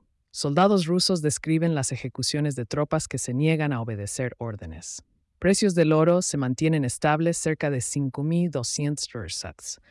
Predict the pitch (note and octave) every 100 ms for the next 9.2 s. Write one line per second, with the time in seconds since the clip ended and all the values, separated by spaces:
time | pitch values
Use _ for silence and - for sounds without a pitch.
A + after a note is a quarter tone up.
0 | _ _ - C3 - D#3+ D3+ - F#3 F#3
1 | - F3+ D3 C3+ C#3+ D#3 F3 D#3 B2+ A2+
2 | A2+ B2 C#3+ - - _ _ _ _ _
3 | _ _ C3+ - F#3+ G3 F#3+ D3+ C3+ C3
4 | C#3+ D3+ C#3+ C3+ D3 - C3 B2 D3+ C3+
5 | C3 C#3+ E3+ E3 B2 A#2+ A2+ - B2+ A#2+
6 | E3+ E3+ D#3+ B2 - A#2+ A2 G#2 G#2+ -
7 | C#3+ D3 - B2 - D#2+ - E3 - -
8 | D#3 - C3 C3 B2+ - - A2+ G#2+ A2
9 | G2+ A#2+